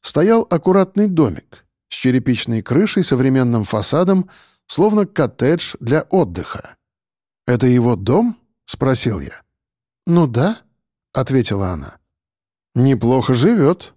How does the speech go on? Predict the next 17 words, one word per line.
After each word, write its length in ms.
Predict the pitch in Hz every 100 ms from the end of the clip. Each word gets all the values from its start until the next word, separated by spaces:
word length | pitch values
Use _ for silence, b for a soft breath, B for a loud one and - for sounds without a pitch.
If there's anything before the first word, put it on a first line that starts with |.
| _ _
сказал 500 | - 180 160 147 85
я, — 220 | 69 - _ _ _ -
«за 200 | 123 135
счет 260 | - 151
храма. 440 | - 160 110 - - _ _ _
Похоже, 480 | - 127 135 131 135
постройка-то 640 | - 143 - 139 135 135 143
не 120 | 160
дешевая». 640 | 165 208 131 170 113 - _ _ _ _ _ _ _ _ _
Тетушка 420 | - 226 233 - 190
покачала 540 | 151 135 120 143 151
головой. 600 | 135 147 160 90 69 - _ _ _ _ _ _ -
«Не 240 | 156 175
суди 500 | - 196 175 147 247
служителя 600 | - 220 202 190 - 135
Божьего, 460 | 135 151 110 117 113
сынок. 680 | - 147 113 73 _ -